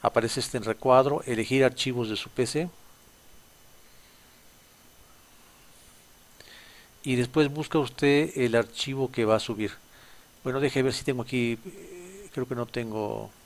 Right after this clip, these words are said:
presentaciones electrónicas. Voy a ver si tengo por aquí alguna de presentación electrónica para subir.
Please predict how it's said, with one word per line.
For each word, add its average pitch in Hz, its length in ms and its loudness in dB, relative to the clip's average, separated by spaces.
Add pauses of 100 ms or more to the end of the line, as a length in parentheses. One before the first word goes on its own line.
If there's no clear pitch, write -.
(800)
presentaciones 117 640 -4
electrónicas. 143 1300 -6 (1600)
Voy 151 80 -6
a 143 40 -4
ver 127 80 -6
si - 60 -14
tengo 113 240 -6
por 113 120 -6
aquí 117 200 -10 (760)
alguna 120 440 -6
de 107 280 -6 (300)
presentación 117 420 -8
electrónica 117 680 -8
para 104 260 -8
subir. 123 360 -10